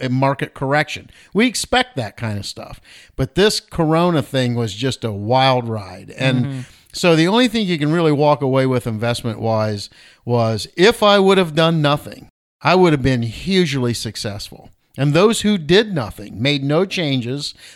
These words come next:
Speaker 1: maybe rebalanced a little bit, took what was high and bought what was low, kind of rebalanced their accounts, benefited hugely from that. But those who panicked and made any kind of changes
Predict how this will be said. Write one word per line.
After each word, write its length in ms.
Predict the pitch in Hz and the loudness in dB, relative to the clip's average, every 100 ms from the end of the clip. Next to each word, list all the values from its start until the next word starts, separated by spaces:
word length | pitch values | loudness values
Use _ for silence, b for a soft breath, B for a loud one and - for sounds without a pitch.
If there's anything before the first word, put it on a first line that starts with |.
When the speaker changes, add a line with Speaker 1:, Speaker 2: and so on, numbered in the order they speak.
| B | B
Speaker 1:
maybe 340 | 139 170 160 | 0 2 2
rebalanced 760 | 139 180 180 180 226 240 190 127 | 2 2 2 2 2 0 -2 -2
a 60 | |
little 260 | 120 113 107 | -2 -2 -4
bit, 380 | 101 104 120 _ b b b | -4 -6 -8 _ b b b
took 220 | - 165 | -2 0
what 180 | 151 139 | 0 -2
was 160 | 156 135 | -2 -4
high 280 | 131 131 131 | -2 0 0
and 140 | 123 | 0
bought 220 | 123 123 | 0 0
what 140 | 127 117 | -4 -6
was 160 | 110 | -6
low, 240 | 117 113 117 | -6 -6 -6
kind 200 | 123 120 | -4 -4
of 60 | |
rebalanced 460 | 127 123 120 120 - | -4 -2 -2 -2 -4
their 140 | 113 | -8
accounts, 640 | 110 165 196 156 120 - - B B B B B | -6 -2 0 2 0 -6 -14 B B B B B
benefited 640 | 123 170 165 165 143 131 | 0 2 2 2 2 2
hugely 600 | 113 175 240 196 139 117 | 0 0 0 0 -2 -4
from 280 | 104 113 104 | -4 -4 -2
that. 260 | 107 107 - _ _ | -2 -4 -8 _ _
But 260 | - - 123 | 0 2 2
those 360 | 170 254 302 254 | 4 4 2 2
who 140 | 254 | 2
panicked 540 | - 214 220 175 104 | 2 2 2 2 0
and 140 | 127 135 | 0 2
made 260 | 139 139 - | 4 2 2
any 240 | 196 269 | 2 2
kind 260 | 202 240 233 | 0 0 0
of 120 | 220 | 0
changes 760 | - 208 208 156 113 57 - | -2 -2 0 -2 -6 -10 -14